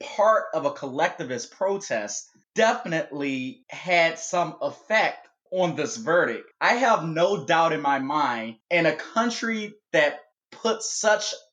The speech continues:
of a great emphasis on capital, that the threat of protest led to a more open and transparent trial for Derek Chauvin.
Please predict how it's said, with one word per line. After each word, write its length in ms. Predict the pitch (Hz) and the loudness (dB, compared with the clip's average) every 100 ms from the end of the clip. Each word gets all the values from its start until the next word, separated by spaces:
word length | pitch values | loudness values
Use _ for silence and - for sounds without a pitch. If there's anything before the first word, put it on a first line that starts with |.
| - | -2
of 160 | - 151 | 0 0
a 80 | |
great 400 | 117 120 160 185 175 160 | -4 -2 0 0 -2 -6
emphasis 580 | 180 185 - 147 - - | -6 -6 -10 -8 -10 -10
on 160 | 123 - - | -14 -14 -6
capital, 580 | 339 349 - - 98 90 _ - | 0 2 2 -2 -4 -10 _ -8
that 420 | 131 175 160 151 - _ _ _ | 0 2 2 -2 -10 _ _ _
the 180 | 143 175 | -4 -2
threat 580 | - - - 220 285 - - | -2 -6 -4 0 2 0 0
of 340 | 170 165 160 - - | 2 2 0 -12 -10
protest 880 | - 226 233 - 135 117 - - - _ _ | -2 -2 -2 -4 -2 -2 -2 -6 -10 _ _
led 720 | 151 135 139 147 190 226 220 - | -8 -4 -2 0 4 4 2 -2
to 680 | - 180 165 156 151 143 - _ | -4 0 2 0 -2 -4 -8 _
a 120 | - 165 | 0 2
more 360 | 175 180 - - | 2 2 2 2
open 520 | 185 233 220 214 202 - - | 2 2 0 -2 -2 -8 -6
and 480 | 165 156 151 143 143 - - | 0 2 2 2 -2 -8 -14
transparent 1200 | - - 190 170 156 - - 196 185 170 - | -12 -2 2 2 0 -6 -6 -2 0 0 -2
trial 600 | - - 175 165 139 127 - | -10 0 4 4 4 0 -4
for 180 | 123 | -6
Derek 360 | 113 139 127 - | -2 -2 -2 -6
Chauvin. 480 | - 117 95 69 | -6 -6 -8 -14